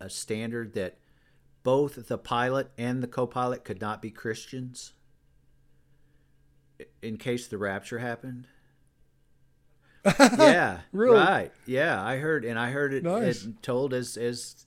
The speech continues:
Speaker 1: and of course maybe they've revamped that, but there was a time when they said, uh, you know, "If you're both Christians, we can't let you fly the plane 'cause, you know,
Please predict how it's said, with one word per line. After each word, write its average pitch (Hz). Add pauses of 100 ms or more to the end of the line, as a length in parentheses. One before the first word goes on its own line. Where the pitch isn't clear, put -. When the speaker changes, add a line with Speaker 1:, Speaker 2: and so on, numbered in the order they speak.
(160)
Speaker 1:
and 117
of 107
course 113
maybe 95
they've 87 (220)
revamped 92
that, 78
but 117
there 120
was 123
a 120
time 120 (640)
when 101
they 107
said, 107
uh, 101
you 101
know, 95
"If 98
you're 104
both 110
Christians, 87
we 92
can't 90
let 85
you 82
fly 85
the 85
plane 95
'cause, 78 (680)
you 90
know, 71